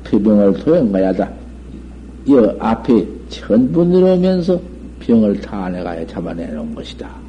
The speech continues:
후어를 붙이들 말으라. 후어 밑에 요만하면 안 넣어놓고 딱 그쳐버렸어. 이걸 묻자 십 점 육이라 해야. 육자에 십 절 먹어라.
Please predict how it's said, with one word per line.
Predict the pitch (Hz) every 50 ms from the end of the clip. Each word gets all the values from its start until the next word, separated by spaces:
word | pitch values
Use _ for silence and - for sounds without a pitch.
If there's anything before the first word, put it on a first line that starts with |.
| - - - - - - - - - - - - - - - - - - - - - - - - - -
후어를 | - - 131 135 135 139 151 165 160 113
붙이들 | - - - - - - 151 - - - - - - -
말으라. | 170 - 202 - - 233 214 - - - - - - - - - - - - - - - - - - - -
후어 | - - 160 160 160
밑에 | 160 160 156 156 - - 127
요만하면 | 98 92 113 120 127 135 139 135
안 | 127 123
넣어놓고 | 131 127 117 - 110 101 - - - - - -
딱 | 127 - - -
그쳐버렸어. | - - - - 95 - - - - - - - - - - - - - - - - - - - - - - - - -
이걸 | 120 110 104 95 87 - - - - - - -
묻자 | 104 117 113 - - 113 90
십 | - - - - -
점 | 170 170 190
육이라 | 214 240 240 180 143 - - -
해야. | 120 - - - - - - - - - - - - - - - - - - - - - - - - - - - - - - 117
육자에 | 104 104 - - 107 101 95 90
십 | - - - -
절 | - 107 87
먹어라. | 82 90 87 82 85 -